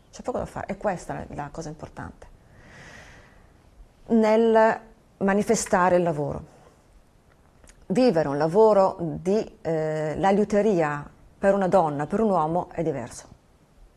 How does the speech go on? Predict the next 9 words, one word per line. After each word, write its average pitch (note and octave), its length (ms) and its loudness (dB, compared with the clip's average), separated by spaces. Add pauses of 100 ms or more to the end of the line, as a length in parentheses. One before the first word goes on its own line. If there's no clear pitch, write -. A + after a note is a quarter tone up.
(380)
come G3+ 360 0 (340)
in F#3+ 180 -4
tutti F3 260 -6
i - 40 -6
lavori. - 360 -12 (1200)
Il F3 100 -4
lavoro F#3+ 320 2
di F#3 80 0
una, F3+ 180 -2